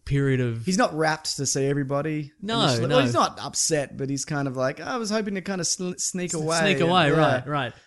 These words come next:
Speaker 1: And so it seems like, like, his relationship to them seems like they, they're more invested in it than he is, kind of
Speaker 2: Yes.
Speaker 1: thing. And sort of after, after a very short period of time, uh, after, after a bit of chat,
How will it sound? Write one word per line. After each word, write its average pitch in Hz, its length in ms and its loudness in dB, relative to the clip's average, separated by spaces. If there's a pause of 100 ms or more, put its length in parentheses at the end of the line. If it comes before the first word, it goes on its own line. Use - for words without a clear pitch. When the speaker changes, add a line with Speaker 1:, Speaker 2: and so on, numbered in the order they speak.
Speaker 1:
And 151 140 -6
so 185 120 -2
it 151 200 -2
seems 165 280 -2
like, 147 200 0 (140)
like, 143 520 0 (220)
his 156 260 4
relationship 143 680 -2 (320)
to 151 180 2
them 123 380 0
seems 117 640 -2 (380)
like 131 180 -2
they, 131 300 -2
they're 131 240 0
more 127 240 2
invested 117 380 -2
in 117 100 -2
it 110 80 -6
than 113 80 -2
he 113 260 -2
is, 110 120 -4
kind 123 200 -2
of 151 60 4
Speaker 2:
Yes. 107 400 0
Speaker 1:
thing. - 80 -16 (180)
And 143 420 -4 (200)
sort 165 180 -4
of 151 180 -4 (800)
after, 160 540 0
after 175 240 0
a 147 60 0
very 151 180 2
short 135 320 2
period 131 240 2
of 117 100 -2
time, 120 520 -2 (420)
uh, - 40 2
after, 175 340 4
after 160 240 2
a - 20 2
bit 151 140 2
of 127 100 0
chat, 120 400 -2